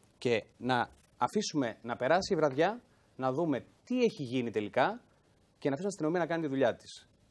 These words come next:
Αλλά δεν νομίζω ότι χρειάζεται δημοκρατική διέξοδο στη χώρα. Γι' αυτό ήθελα να παρέμβω ότι έχουμε μια δημοκρατία την οπ-, η οποία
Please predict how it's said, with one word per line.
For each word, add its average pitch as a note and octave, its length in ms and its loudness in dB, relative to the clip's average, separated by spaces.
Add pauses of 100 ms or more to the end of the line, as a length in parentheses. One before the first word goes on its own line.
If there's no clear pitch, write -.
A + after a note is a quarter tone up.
Αλλά B2 220 2
δεν G3 100 4
νομίζω A3 180 2
ότι G3+ 80 -10
χρειάζεται G3 220 4
δημοκρατική D#3+ 420 2
διέξοδο F3+ 320 2
στη - 100 -10
χώρα. G#2+ 340 4
Γι' A#2 120 -2
αυτό C3 160 0
ήθελα D3 180 4
να B2 100 2
παρέμβω G3 380 2
ότι G3+ 320 -2
έχουμε G3 360 2
μια F3+ 160 4
δημοκρατία D3+ 520 2
την G3+ 160 -4
οπ-, D#3+ 120 -6
η D#3+ 80 -6
οποία G#3+ 280 -2